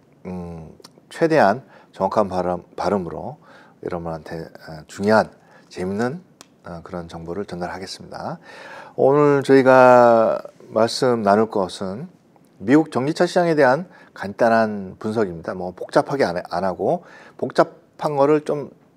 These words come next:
간추렸어요. 간추려서 여러분들이 이해, 이해하기 쉽게, 아, 설명을 드리도록, 어,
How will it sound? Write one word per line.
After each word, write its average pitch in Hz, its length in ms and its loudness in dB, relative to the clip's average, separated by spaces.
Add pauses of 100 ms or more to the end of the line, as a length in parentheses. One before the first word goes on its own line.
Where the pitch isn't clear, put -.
(180)
간추렸어요. 113 640 2
간추려서 95 360 -10
여러분들이 107 480 -4 (380)
이해, 113 320 0 (100)
이해하기 101 440 -4
쉽게, 107 560 -4 (420)
아, - 160 -12
설명을 110 340 -6
드리도록, 92 560 -10
어, 90 220 -8